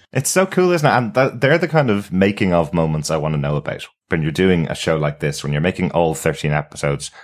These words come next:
before they get released, these kind of scenes that they do where they're revisiting a scene that was done by a completely different director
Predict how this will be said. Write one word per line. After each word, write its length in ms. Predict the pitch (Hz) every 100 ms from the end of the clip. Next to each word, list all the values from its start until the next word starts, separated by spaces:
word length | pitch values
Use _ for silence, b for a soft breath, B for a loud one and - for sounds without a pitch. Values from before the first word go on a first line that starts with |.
| B _
before 340 | 180 - 90
they 120 | 170 80
get 160 | -
released, 440 | 71 71 73 - B B B B _ _
these 240 | - 120
kind 180 | - 120
of 60 | 104
scenes 320 | 104 92 85
that 140 | 87
they 100 | 85
do 300 | 78 90 85
where 120 | 76 78
they're 160 | 76
revisiting 640 | 71 90 95 90 85 82 78
a 60 |
scene 300 | 73 82 80
that 100 | 73
was 100 | 78
done 200 | 76 78
by 100 | 76 73
a 40 |
completely 380 | 85 76 - 107
different 280 | 107 104 95
director 540 | 92 95 - 71